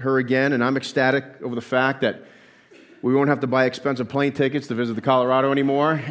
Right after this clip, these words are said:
and, uh, that's, to me, that's, like, just a great thing. But last summer, we were visiting, uh, Caitlin and Scott in, in Denver,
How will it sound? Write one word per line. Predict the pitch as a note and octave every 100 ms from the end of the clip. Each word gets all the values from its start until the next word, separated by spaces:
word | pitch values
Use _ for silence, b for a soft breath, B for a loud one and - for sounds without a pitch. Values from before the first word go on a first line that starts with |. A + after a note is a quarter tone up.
| C3+
and, | B2+ B2
uh, | B2+
that's, | B2 C#3 - -
to | - B2+
me, | C3+ D3
that's, | C#3+ C#3+
like, | C3
just | C3+ -
a |
great | B2+ C3+ C3+
thing. | E3+ D#3 G2+ - B B B
But | E3+
last | D#3+ G#3+ G#3
summer, | A3+ G#3
we | E3+ F3+
were | E3+ D3+
visiting, | F3+ G3 E3+ C#3+ C#3
uh, | C3 A#2+ A#2
Caitlin | - D#3+ D3 C3+
and |
Scott | - - C3+ D3 D#3
in, | C3
in | C3 C3
Denver, | A#2+ C3 C3+ D3 F#3+ F#3+